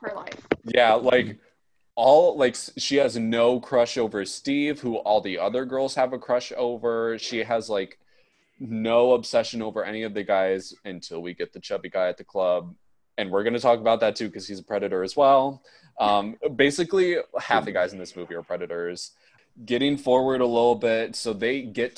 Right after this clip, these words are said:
Speaker 2: to the club because one of the things on the scavenger hunt is that they have to have a date from someone from Date Safe, which,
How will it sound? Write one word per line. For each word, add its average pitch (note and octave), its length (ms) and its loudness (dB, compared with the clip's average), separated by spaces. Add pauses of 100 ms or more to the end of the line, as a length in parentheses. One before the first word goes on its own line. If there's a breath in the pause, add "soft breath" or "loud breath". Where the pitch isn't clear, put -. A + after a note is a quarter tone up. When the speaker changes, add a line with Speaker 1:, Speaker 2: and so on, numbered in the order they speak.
Speaker 2:
to C#3 480 -4
the B2+ 160 -6
club A2 440 2
because G#2 440 -2
one F#2+ 200 -8
of G2 120 -8
the G#2 80 -8
things G#2 300 -8
on G#2+ 120 -6
the G#2 80 -10
scavenger G2+ 640 -4
hunt G#2 380 -10 (360)
is G2+ 240 -2
that G#2 220 2
they G2+ 140 2
have G2 300 -4
to G#2 100 -4
have G2+ 200 -2
a F#2+ 60 -2
date G2+ 440 -4 (100)
from G#2 180 -8
someone A2 480 -6
from F#2+ 280 -12
Date G#2 240 -4
Safe, G#2 320 -4
which, - 340 -10